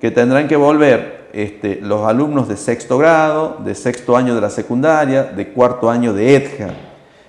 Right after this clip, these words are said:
Posteriormente ingresará el jardín de cinco años,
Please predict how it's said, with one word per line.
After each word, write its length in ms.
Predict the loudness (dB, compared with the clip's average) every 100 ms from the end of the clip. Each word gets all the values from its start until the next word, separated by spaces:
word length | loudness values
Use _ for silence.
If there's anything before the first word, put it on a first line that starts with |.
| _ _ _
Posteriormente 960 | -2 0 2 2 2 2 0 0 0 0
ingresará 800 | -4 -2 -2 2 4 6 4 2 -2
el 80 |
jardín 380 | -4 -2 0 0
de 80 | -2
cinco 400 | -2 -4 0 2
años, 520 | 2 0 -2 -6 -8